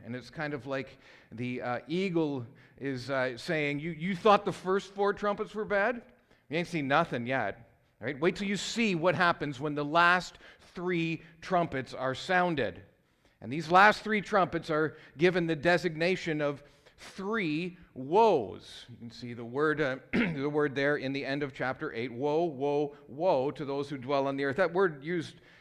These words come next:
uh, that word woe is used actually forty-six times in the New Testament. Nine of those times it's translated alas instead of woe. And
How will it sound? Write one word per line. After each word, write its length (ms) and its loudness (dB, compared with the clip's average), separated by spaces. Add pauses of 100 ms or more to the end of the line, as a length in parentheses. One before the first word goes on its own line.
(140)
uh, 160 -2
that 200 2
word 220 0
woe 400 8
is 260 -4
used 440 -2
actually 680 -2
forty-six 800 2
times 560 0
in 100 -4
the 80 -4
New 160 -4
Testament. 640 -6 (640)
Nine 300 8
of 80 8
those 200 4
times 320 0
it's 160 -8
translated 640 0
alas 760 4
instead 420 -6
of 160 -6
woe. 480 -4 (880)
And 240 -4